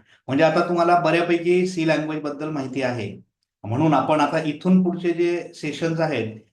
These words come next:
त्याच्यामध्ये काही ॲडव्हान्स कन्सेप्ट जे आहेत, अ, ते आपण बघणार आहोत. जर तुम्ही आतापर्यंतचे सेशन्स बघितले नसतील तर ते तुम्ही आधी बघा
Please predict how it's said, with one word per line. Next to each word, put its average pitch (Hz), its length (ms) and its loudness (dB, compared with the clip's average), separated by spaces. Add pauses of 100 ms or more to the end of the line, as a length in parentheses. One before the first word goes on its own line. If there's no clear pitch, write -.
(120)
त्याच्यामध्ये 156 400 -2
काही 160 340 -2
ॲडव्हान्स 160 400 2
कन्सेप्ट 147 360 -6
जे 139 80 -6
आहेत, 127 600 -6
अ, 135 140 -4 (180)
ते 139 60 0
आपण 139 240 -2
बघणार 120 300 -2
आहोत. 101 220 -6 (880)
जर 170 260 2
तुम्ही 180 160 2
आतापर्यंतचे 170 800 0
सेशन्स 156 420 -4
बघितले 143 420 -2
नसतील 123 560 -6
तर - 300 -12 (120)
ते 147 80 -4
तुम्ही 147 240 -2
आधी 139 200 0
बघा 135 520 0